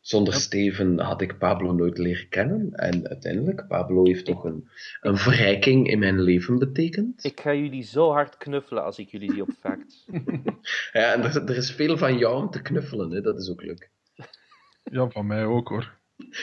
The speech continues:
Speaker 1: Ja, maar dat wisten we. <laughs> Eh, en dit
Speaker 2: Je
Speaker 1: jaar
Speaker 2: mocht wat
Speaker 1: heb ik
Speaker 2: vel-, je mocht wat van die velcro-ballen in mijn baard smijten.
Speaker 1: <laughs> Dat was, dat was heel, dat was heel erg. Ik vond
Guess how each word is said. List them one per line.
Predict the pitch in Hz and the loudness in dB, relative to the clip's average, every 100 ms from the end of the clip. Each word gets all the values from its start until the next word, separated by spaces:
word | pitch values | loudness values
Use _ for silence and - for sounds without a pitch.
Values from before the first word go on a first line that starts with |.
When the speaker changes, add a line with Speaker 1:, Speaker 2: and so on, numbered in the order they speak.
| - | 0
Speaker 1:
Ja, | 147 | 2
maar | 117 | 4
dat | 113 | 4
wisten | 123 - 71 | 2 0 -4
we. | 71 - _ _ | -12 -16 _ _
<laughs> | 254 - 262 - 285 302 - - - - - _ - - _ _ _ - - - 127 - - | 0 2 0 0 -2 -4 -8 -10 -14 -20 -20 _ -20 -20 _ _ _ -12 -10 -8 -10 -12 -12
Eh, | - 120 117 113 - - | -2 2 4 4 4 2
en | 127 131 - - - 110 | 2 2 -2 -8 -16 -2
dit | 143 143 | -2 2
Speaker 2:
Je | |
Speaker 1:
jaar | 135 | 2
Speaker 2:
mocht | 131 139 | 2 2
wat | |
Speaker 1:
heb | - | 2
ik | 127 | 4
Speaker 2:
vel-, | 143 151 - | 2 2 -4
je | |
mocht | 139 143 127 | -2 0 2
wat | 143 | 0
van | 131 143 | 2 -2
die | 127 | -2
velcro-ballen | 110 135 143 147 135 117 123 139 131 | 0 0 0 -2 -2 0 0 2 -2
in | 120 | -4
mijn | 113 107 | -6 -4
baard | 104 120 - | -4 -6 -8
smijten. | 107 101 - _ _ 135 135 196 | -12 -12 -16 _ _ -2 0 0
Speaker 1:
<laughs> | - 262 - 104 | 0 -4 -4 -6
Dat | 110 | -4
was, | 110 113 - | -4 -4 -2
dat | 98 | -2
was | 101 | -2
heel, | - 139 101 | -4 -4 -4
dat | - - 101 | -2 -2 0
was | 98 | 0
heel | 101 95 | 0 0
erg. | 90 | 0
Ik | 92 - | -2 2
vond | 151 | 2